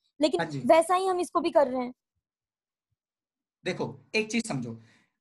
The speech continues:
Speaker 2: अगर मान लो इंटरसेक्शन की बात करता हूं मैं, किसकी बात करता हूं? इंटरसेक्शन की। तो इंटरसेक्शन का मतलब होता है कि वो ए में भी, जैसे इंटरसेक्शन का मतलब क्या होता है? इंटरसेक्शन का मतलब होता है या तो X belong करता है ए से या तो X belong करता है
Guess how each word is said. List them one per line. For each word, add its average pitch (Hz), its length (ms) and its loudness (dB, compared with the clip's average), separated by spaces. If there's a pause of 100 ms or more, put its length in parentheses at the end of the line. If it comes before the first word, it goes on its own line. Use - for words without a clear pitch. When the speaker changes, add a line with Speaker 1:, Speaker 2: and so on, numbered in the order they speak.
(140)
Speaker 2:
अगर 247 240 4
मान 190 240 4
लो 190 380 0 (200)
इंटरसेक्शन 254 580 2
की 262 100 -2
बात 240 200 4
करता 147 240 -4
हूं 135 80 -6
मैं, 127 160 -12 (200)
किसकी 233 240 -4
बात 240 180 4
करता 233 220 0
हूं? 285 120 2
इंटरसेक्शन 202 600 -2
की। 143 140 -10 (260)
तो - 160 -6
इंटरसेक्शन 254 600 2
का 277 100 4
मतलब 262 280 0
होता 233 180 2
है 247 80 4
कि 262 120 -4
वो 277 280 -4
ए 226 120 6
में 254 180 2
भी, 262 80 -2
जैसे 202 380 -6
इंटरसेक्शन 220 520 -6
का 214 60 -6
मतलब 196 240 -10
क्या 120 160 -12
होता 113 180 -14
है? - 100 -20 (280)
इंटरसेक्शन 233 520 -6
का 240 80 -2
मतलब 226 260 -2
होता 220 160 -4
है 226 80 -2
या 214 120 0
तो 226 160 -2
X 226 200 -2
belong 208 240 -6
करता 214 220 -4
है 220 240 -4
ए 190 40 -6
से 240 160 -8
या 208 160 -2
तो 202 140 -6
X 202 200 -6
belong 185 240 -4
करता 170 220 -2
है 294 220 0